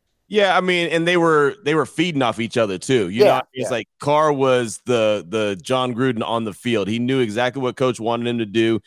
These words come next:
Speaker 1: and he was going out there and he was executing it, uh, to the,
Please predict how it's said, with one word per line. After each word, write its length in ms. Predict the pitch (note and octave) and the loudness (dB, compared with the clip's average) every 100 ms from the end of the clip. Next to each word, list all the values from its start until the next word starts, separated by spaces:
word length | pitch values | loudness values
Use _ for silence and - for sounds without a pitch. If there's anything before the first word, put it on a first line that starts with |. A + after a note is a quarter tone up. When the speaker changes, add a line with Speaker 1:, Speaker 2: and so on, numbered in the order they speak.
| _ G2 | _ -4
Speaker 1:
and 80 | |
he 80 | A#2+ | -2
was 160 | B2 G2+ | -2 -2
going 240 | B2 B2+ | -2 0
out 180 | A#2 G#2+ | 0 -2
there 140 | A#2 | -2
and 100 | G#2 | -2
he 60 | A2+ | -2
was 160 | G#2+ G#2+ | -2 -4
executing 640 | - - - G#2 F#2+ G2 | -4 -8 -6 -4 -4 -2
it, 180 | G2 - _ - | -4 -6 _ -4
uh, 160 | G2 | -2
to 120 | F#2+ A#2 | 0 0
the, 240 | G#2 G2+ | 0 -2